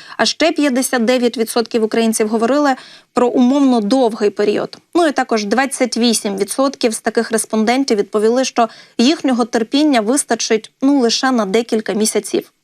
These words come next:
Ну і що важливо, у гендерному розрізі понад шістдесят відсотків — це чоловіки та шістдесят відсотків жінок різного віку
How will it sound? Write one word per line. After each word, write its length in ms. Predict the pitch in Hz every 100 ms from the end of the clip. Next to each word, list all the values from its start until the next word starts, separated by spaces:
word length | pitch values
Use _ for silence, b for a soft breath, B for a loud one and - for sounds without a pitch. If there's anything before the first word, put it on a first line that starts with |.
| B B B
Ну 80 | 330
і 200 | 294 226 -
що 260 | - 311
важливо, 420 | 294 247 233 202
у 80 | 208
гендерному 520 | 240 277 233 233 226
розрізі 480 | 226 294 269 240 220
понад 320 | 220 226 220 -
шістдесят 540 | 233 220 240 240 226
відсотків — 600 | 214 - 247 214 - 392
це 180 | - 220
чоловіки 460 | - 226 226 233 392
та 120 | 285
шістдесят 540 | - 214 226 285 -
відсотків 480 | 214 - 240 - 214
жінок 440 | 220 262 214 190
різного 360 | 233 220 214 220
віку 340 | 262 339 311